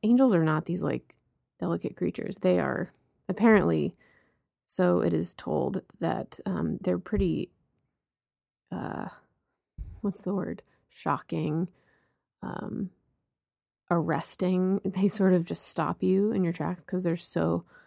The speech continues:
you know, there's a light issue. They're really bright. Um, so it says. So the story goes. I've never seen one myself,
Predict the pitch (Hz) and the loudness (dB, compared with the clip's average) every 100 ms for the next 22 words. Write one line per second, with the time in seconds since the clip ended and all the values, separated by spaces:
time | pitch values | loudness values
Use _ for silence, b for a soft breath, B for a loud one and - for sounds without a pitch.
0 | b b - 175 156 - 143 190 196 208 | b b -2 -2 -2 -4 -2 0 0 -2
1 | - 185 180 143 156 151 170 - 175 165 | 0 2 2 0 -2 -2 -4 -2 -2 -2
2 | - - - _ _ 175 156 147 139 170 | -6 -18 -20 _ _ -10 -8 -8 -8 -10
3 | - _ _ - _ _ _ - 180 - | -12 _ _ -20 _ _ _ -8 -6 -6
4 | - - - _ _ - 170 - 202 - | -8 -12 -16 _ _ -4 -2 -2 -6 -8
5 | - - - - - _ _ _ _ _ | -8 -6 -10 -12 -18 _ _ _ _ _
6 | _ _ _ _ - 196 180 175 170 160 | _ _ _ _ -2 0 0 -2 -2 -2
7 | 160 170 - - | -2 -6 -10 -16